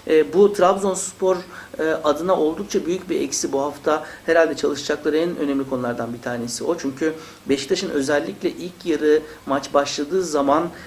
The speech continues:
e, ki, e, yıldız futbolcularının, e,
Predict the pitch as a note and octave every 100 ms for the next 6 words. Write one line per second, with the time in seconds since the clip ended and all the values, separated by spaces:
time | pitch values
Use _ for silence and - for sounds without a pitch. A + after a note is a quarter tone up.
0 | - - C3+ C3+ - D#3 E3+ - D3+ C#3+
1 | C#3+ D#3 C#3 C3 C3+ E3+ - - D3+ C#3+
2 | C3+ C#3 D3 D#3+ F3+ F3+ - - C#3+ C#3
3 | C3+ C3+